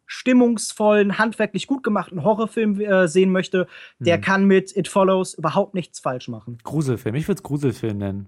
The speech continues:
Speaker 2: weil's wirklich, Horrorfilm ist schon fast nicht mehr ganz, ganz akkurat, würde ich sagen, als Beschreibung.
Speaker 1: Aber wo ziehst du denn die Grenze zwischen Horror und Grusel?
Speaker 2: Ja, ich würd das eine, ich hab das irgendwann mal letztens für die, für die Leute, die es kennen, bei Rocket Beans T V gesehen.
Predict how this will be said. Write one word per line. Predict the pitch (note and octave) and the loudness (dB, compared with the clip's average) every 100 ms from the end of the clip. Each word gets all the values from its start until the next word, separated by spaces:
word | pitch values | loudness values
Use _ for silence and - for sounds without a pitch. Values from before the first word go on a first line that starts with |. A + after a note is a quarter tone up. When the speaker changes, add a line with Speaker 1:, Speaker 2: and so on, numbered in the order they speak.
| - | -2
Speaker 2:
weil's | A#2 - | -2 -2
wirklich, | D3 C#3+ C3 - _ _ _ _ | -6 -4 -6 -8 _ _ _ _
Horrorfilm | - E3 E3+ - D#3+ D3 E3 | 0 2 2 0 -4 -4 -8
ist | A2 D3+ - | -12 -10 -6
schon | C3+ | -6
fast | D3 C#3 | -4 -4
nicht | C#3 C3 | -6 -4
mehr | B2 | -4
ganz, | A#2+ - | -6 -8
ganz | - C3 G#2+ | -10 -10 -8
akkurat, | - - A2+ A2+ - | -8 -6 -4 -4 -2
würde | G#2 | -6
ich | G2 | -2
sagen, | G#2+ G2+ | -2 -2
als | G2 | -6
Beschreibung. | - - - G2+ G#2 G#2 - _ _ _ _ _ _ _ _ _ _ - | -10 -16 -10 -10 -10 -14 -18 _ _ _ _ _ _ _ _ _ _ -12
Speaker 1:
Aber | C#3+ D3+ D#3+ D3+ | -4 -4 -4 -8
wo | - D3 | -6 -6
ziehst | C#3+ G3 - | -4 -6 -4
du | G#3 | -2
denn | F3+ | -2
die | D3+ | -2
Grenze | - C#3+ - | -6 -10 -10
zwischen | D#3+ D#3 - A#2 | -20 -16 -12 -10
Horror | B2+ G#3 F#3 | -8 -4 -4
und | C#3 | -4
Grusel? | - D3 D#3 D4+ | -10 -8 -4 -2
Speaker 2:
Ja, | C3 E3 | 0 -2
ich | - C#3 D3 | -4 -6 -4
würd | D#3 | -4
das | C3+ | -4
eine, | D3+ D#3+ E3 E3 F3 | -2 0 0 -2 -6
ich | - | 0
hab | C#3 | 0
das | D3 C3 | 0 -4
irgendwann | D3+ D3+ C#3+ | -4 0 2
mal | B2+ | 2
letztens | A#2+ C3 C#3+ B2+ - - | 0 -4 -4 -6 -6 -12
für | - | -6
die, | B2+ B2 | -2 -2
für | - | -2
die | B2 | -2
Leute, | B2 A#2+ | -2 -2
die | A#2 | -6
es | A2+ | -6
kennen, | - B2 | -2 0
bei | A2 | 2
Rocket | A#2+ D3 C#3 | 2 0 -2
Beans | A#2+ A2+ - | -4 -6 -8
T | - | -12
V | - A2+ | -8 -6
gesehen. | A2+ A2 A#2+ C#3+ | -6 -4 -4 -6